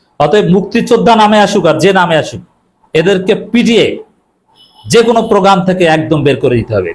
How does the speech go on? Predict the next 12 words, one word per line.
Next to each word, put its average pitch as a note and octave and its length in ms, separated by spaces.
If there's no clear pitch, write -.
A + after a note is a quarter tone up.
পুলিশ G3 260
সময় F#3+ 300
মতো F#3+ 220
যদি F3+ 200
গ্রেপ্তার E3 420
করে, E3 180
তাহলে E3+ 240
আর E3+ 100
জনগণে D3+ 440
যাওয়া C#3 180
লাগবে A2 220
না। F#2 80